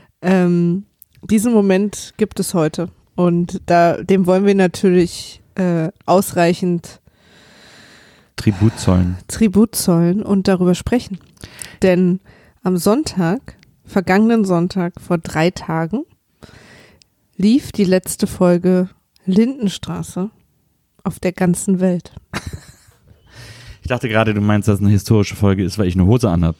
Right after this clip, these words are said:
Speaker 2: aber ich wusste nicht, dass du da hingehst.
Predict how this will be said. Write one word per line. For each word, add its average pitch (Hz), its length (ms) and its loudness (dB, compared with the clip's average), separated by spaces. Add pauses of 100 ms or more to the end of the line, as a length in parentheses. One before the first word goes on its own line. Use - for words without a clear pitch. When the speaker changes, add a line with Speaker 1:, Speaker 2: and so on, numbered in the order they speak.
Speaker 2:
aber 90 300 2 (120)
ich - 160 -8
wusste 90 200 -2
nicht, - 260 -6
dass - 140 -2
du 90 80 -6
da 101 280 2
hingehst. 90 520 0